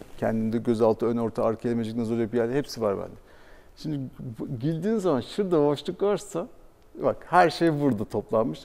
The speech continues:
arka elmacığın. Ağzımı açıyorum.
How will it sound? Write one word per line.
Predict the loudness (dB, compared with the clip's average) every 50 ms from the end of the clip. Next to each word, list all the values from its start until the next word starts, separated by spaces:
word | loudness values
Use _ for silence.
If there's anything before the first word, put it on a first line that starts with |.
| -2
arka | 2 2 2 2 2 0 -2
elmacığın. | -4 -2 -4 -8 -10 -14 -18 -20 -20 _ _ -20 -20 -20 -20 -20 _ -20 -20 -20 -20 -20 -20 -20 -20 -8 -2
Ağzımı | 0 2 2 2 2 0 0 2 2
açıyorum. | 2 2 0 -2 -6 -6 -6 -8